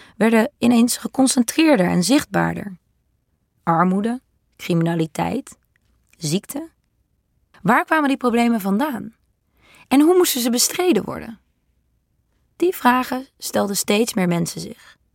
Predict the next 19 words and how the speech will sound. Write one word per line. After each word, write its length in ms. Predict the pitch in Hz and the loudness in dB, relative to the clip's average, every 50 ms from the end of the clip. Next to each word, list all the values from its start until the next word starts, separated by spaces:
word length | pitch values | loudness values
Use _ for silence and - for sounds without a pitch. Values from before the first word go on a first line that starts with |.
| _ _ _ _ _ - | _ _ _ _ _ -2
binnen 320 | 175 185 202 233 254 294 - - | 0 2 2 2 0 -4 -6 -4
en 240 | - 254 285 285 220 | -4 -2 0 0 0
buiten 320 | 196 196 208 196 - 165 | -2 -2 -4 -4 -6 -8
de 80 | - 147 | -8 -8
overheid. 600 | 151 156 - 160 - - - - - - - _ _ _ _ _ _ _ _ _ _ _ _ _ _ _ _ _ _ _ _ _ _ _ _ _ _ _ _ _ _ _ _ _ _ _ _ _ _ _ _ | -8 -8 -8 -10 -10 -12 -14 -16 -18 -20 -20 _ _ _ _ _ _ _ _ _ _ _ _ _ _ _ _ _ _ _ _ _ _ _ _ _ _ _ _ _ _ _ _ _ _ _ _ _ _ _ _
Om 120 | - 247 254 | 2 2 2
de 100 | 254 - | 2 4
ernst 340 | - 247 285 339 339 - - | 2 2 2 2 0 -2 0
van 120 | 277 247 | 2 2
de 60 | 233 | 2
problemen 420 | 226 - 202 190 190 185 185 185 180 | 2 0 0 2 2 4 4 2 0
te 100 | - - | -2 -6
kunnen 300 | - 185 175 175 170 170 | -4 0 0 2 4 4
meten, 500 | 185 196 185 175 - - 170 - - 190 | 4 4 4 2 0 -4 -6 -4 0 0
moesten 380 | 196 226 220 - - 208 185 | 2 2 2 2 0 0 2
duidelijke 460 | 170 214 220 247 254 240 233 - 202 | 2 2 4 4 2 0 -2 -4 -4
categorieën 720 | - - 202 - - 165 147 180 190 170 208 220 180 170 | -2 -2 -2 -2 -2 -6 -6 -4 -2 0 2 2 2 2
worden 220 | 147 143 131 - - | -2 -4 -8 -10 -10
bedacht. 520 | - - - - - - - - - - | -12 -10 -10 -12 -12 -14 -16 -18 -18 -18